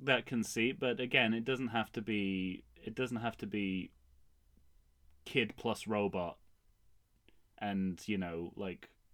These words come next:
eighties sitcom level stuff.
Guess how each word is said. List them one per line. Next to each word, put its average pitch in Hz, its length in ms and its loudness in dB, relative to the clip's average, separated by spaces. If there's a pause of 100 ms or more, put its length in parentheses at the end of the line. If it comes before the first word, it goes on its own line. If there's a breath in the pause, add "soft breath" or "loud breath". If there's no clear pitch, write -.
(1800)
eighties 104 360 2
sitcom 85 580 -4 (160)
level 82 400 -4 (580 soft breath)
stuff. - 560 -10